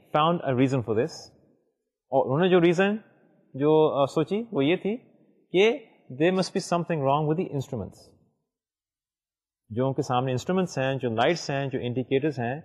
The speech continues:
اور جو ڈائلز ہیں، اس کے اندر کوئی مسئلہ ہے۔ So they formed a mental model about the problem۔ But the reality was actually quite different۔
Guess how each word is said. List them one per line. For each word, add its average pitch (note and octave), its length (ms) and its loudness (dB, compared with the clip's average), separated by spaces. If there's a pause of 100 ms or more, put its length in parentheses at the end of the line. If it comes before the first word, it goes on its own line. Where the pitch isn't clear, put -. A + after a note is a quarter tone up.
(280)
اور A#2+ 240 -8
جو B2 120 -4
ڈائلز D#3 460 2
ہیں، D#3+ 240 0 (560)
اس D#3+ 240 0
کے G#3+ 100 2
اندر G3+ 160 4
کوئی F3 160 0
مسئلہ A#2+ 240 -2
ہے۔ - 280 -10 (1700)
So F3+ 180 4
they D3 220 4
formed E3 520 0
a C3+ 60 2
mental E3+ 360 0
model C#3 360 0 (400)
about A#2 280 2
the A#2 240 -6
problem۔ G2+ 400 -8 (1400)
But B2 120 0
the C3 120 0
reality F#3 280 2
was C3+ 100 -2 (100)
actually E3+ 280 -6 (400)
quite A2+ 120 -4
different۔ - 340 -12